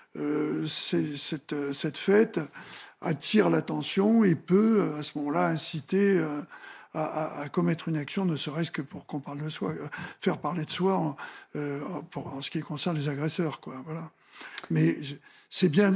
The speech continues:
c'est bien de le faire, mais on sait très bien qu'on peut pas le faire toute l'année, quoi. C'est, c'est, c'est, c'est trop lourd,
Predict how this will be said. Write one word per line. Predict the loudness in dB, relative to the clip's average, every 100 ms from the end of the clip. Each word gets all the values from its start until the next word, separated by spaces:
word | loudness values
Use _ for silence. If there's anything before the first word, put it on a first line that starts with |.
| 2
c'est | 0 2
bien | 6 6
de |
le | 6
faire, | 4 -2 -4 -6 -14 -16 -6
mais | -2
on | 2
sait | 2
très | 0 0
bien | 0
qu'on | 0
peut | -6 -8
pas | -8
le | -4
faire | -4
toute | -6 -4
l'année, | 2 6 4
quoi. | 2 -6
C'est, | -10 -10 -14 -16 -20 _ -20 -20 -10
c'est, | -4 -2
c'est, | -2 -2 -4 -4
c'est | -4 -2
trop | 2 4
lourd, | 6 6 2